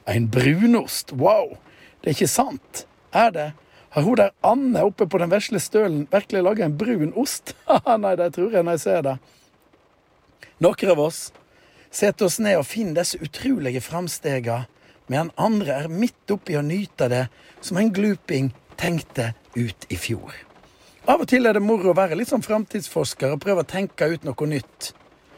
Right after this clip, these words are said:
Da jeg var liten, tegnet jeg flygende biler og liv på andre planeter, men aldri en faks eller en mobiltelefon.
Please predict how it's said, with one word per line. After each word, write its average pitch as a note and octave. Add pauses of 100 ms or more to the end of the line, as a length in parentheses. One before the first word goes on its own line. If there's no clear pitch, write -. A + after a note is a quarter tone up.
(180)
Da E3
jeg G#3
var F3+
liten, F#3+
tegnet A3+
jeg E3
flygende F#3
biler D#3+
og D3
liv F#3
på -
andre E3+
planeter, C#3 (560)
men C3+
aldri F#3
en B2+
faks -
eller C3
en B2+ (240)
mobiltelefon. C3